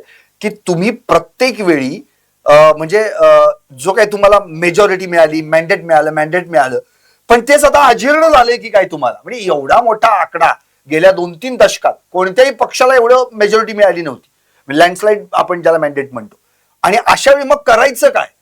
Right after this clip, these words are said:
म्हणजे इतकं सगळं पोटात साचून ठेवलेलं आहे, आता ते पचवायचं कसं? आता कुठला इनो त्यात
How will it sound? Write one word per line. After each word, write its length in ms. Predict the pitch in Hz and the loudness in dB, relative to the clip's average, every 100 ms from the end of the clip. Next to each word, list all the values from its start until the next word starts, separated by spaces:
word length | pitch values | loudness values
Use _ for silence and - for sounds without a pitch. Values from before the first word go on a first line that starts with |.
| _ _ _ _ _ | _ _ _ _ _
म्हणजे 400 | 165 226 254 - _ - | 0 2 2 -2 _ -20
इतकं 400 | 185 _ 277 294 | -20 _ 2 2
सगळं 240 | 269 269 | 4 0
पोटात 340 | - 233 190 185 | 0 -6 -6 -2
साचून 360 | 220 226 226 | -4 -4 -6
ठेवलेलं 360 | 208 196 185 160 | -6 -4 0 0
आहे, 240 | 135 151 - _ _ - | 0 -4 -10 _ _ -4
आता 180 | 185 247 | 0 0
ते 120 | 294 | -2
पचवायचं 760 | - - 233 - 285 285 285 262 | -4 0 0 2 2 2 0 -8
कसं? 300 | 185 - 107 _ _ _ 165 | -8 -12 -20 _ _ _ -4
आता 180 | 165 | -2
कुठला 340 | - 247 - 285 | -2 -4 0 0
इनो 240 | 262 269 | 0 -4
त्यात 160 | 285 | -2